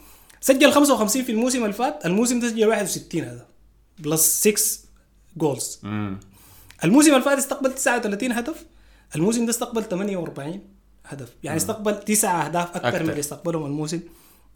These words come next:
Speaker 1: اللي فات. عدد مرات الفوز في الموسم اللي فات قلنا تمنتاشر، الموسم ده اثنين وعشرين، ارتفع المعدل بتاع عدد مرات المباريات. يعني
Speaker 2: مم.
Speaker 1: زايد أربعة
Speaker 2: مم.
Speaker 1: انتصارات جديدة. الخسائر نفسها، ده، ده، ده بورينا شنو؟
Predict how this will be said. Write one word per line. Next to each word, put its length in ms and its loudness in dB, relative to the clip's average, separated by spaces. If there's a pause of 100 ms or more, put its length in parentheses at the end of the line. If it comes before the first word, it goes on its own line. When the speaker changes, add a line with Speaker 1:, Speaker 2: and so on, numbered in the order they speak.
Speaker 1:
اللي 80 -6
فات. 240 -8 (420)
عدد 180 4
مرات 280 4
الفوز 300 2
في 60 0
الموسم 280 -2
اللي 140 -4
فات 160 0
قلنا 180 -4
تمنتاشر، 760 -2
الموسم 380 -2
ده 80 -4
اثنين 220 -8
وعشرين، 540 -6 (720)
ارتفع 540 0 (500)
المعدل 420 -10
بتاع 340 -16 (120)
عدد 220 -10
مرات 320 -10
المباريات. 540 -16 (180)
يعني 140 -4
Speaker 2:
مم. 260 -4
Speaker 1:
زايد 340 0
أربعة 440 -4 (380)
Speaker 2:
مم. 260 -8 (100)
Speaker 1:
انتصارات 640 -6
جديدة. 260 -12 (560)
الخسائر 540 0
نفسها، 460 -2 (840)
ده، 360 4
ده، 140 2
ده 120 0
بورينا 340 4
شنو؟ 220 -4